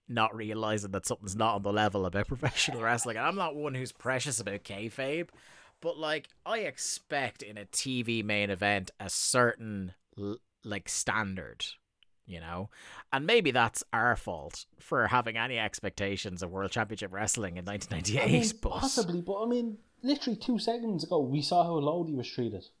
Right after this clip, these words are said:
Speaker 1: Yeah.
Speaker 2: So they, they understand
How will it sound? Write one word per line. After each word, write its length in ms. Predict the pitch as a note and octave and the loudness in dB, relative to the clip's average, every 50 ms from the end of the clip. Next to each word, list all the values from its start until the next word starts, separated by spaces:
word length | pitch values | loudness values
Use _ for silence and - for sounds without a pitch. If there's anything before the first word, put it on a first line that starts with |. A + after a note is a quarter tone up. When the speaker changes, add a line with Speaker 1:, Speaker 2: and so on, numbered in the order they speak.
| _ _ _ _ _ _ _ _ _ _ _ _ _ _ _ _ _ _ _ _ _ _ _ _ _ _ _ _ _ _ _ - | _ _ _ _ _ _ _ _ _ _ _ _ _ _ _ _ _ _ _ _ _ _ _ _ _ _ _ _ _ _ _ -14
Speaker 1:
Yeah. 140 | F2 D#2+ - _ _ _ _ _ _ | -14 -14 -14 _ _ _ _ _ _
Speaker 2:
So 240 | - - G3 F#3+ F#3+ - | -6 -4 -4 -2 0 2
they, 300 | G3+ F#3 F#3 F#3+ F3+ D#3+ - _ _ - | 2 2 2 0 -2 -6 -10 _ _ 2
they 180 | - G#3 G#3+ G#3+ - - G3+ | 4 6 6 4 2 0 2
understand 760 | G#3+ G#3+ G3+ F3+ - - - F3 F#3+ G3 F#3 D#3+ C#3 C3 A#2+ | 2 2 2 0 2 2 4 4 4 4 2 2 2 0 -2